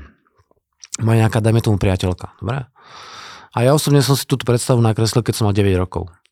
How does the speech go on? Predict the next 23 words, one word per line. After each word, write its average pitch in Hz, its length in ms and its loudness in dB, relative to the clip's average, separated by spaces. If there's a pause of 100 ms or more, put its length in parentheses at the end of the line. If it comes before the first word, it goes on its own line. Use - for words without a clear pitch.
(800)
Naozaj, 107 360 0 (240)
som 120 240 -8
išiel 98 120 -4
do 120 120 -2
školy 131 320 0
vtedy, 120 320 0 (120)
som 104 80 -10
sa 101 120 -2
z 92 160 -4
Brna 120 480 0
presťahoval 117 480 -2
v 110 40 -2
deviatich 117 360 0
rokoch 107 320 -2
na 113 80 2
Slovensko, 120 720 -2 (640)
a 110 400 -2
vtedy 107 240 -8
to 110 160 -4
Doponík 120 560 0
pri 104 160 -2
Banskej 110 240 0
Bystrici. 127 560 0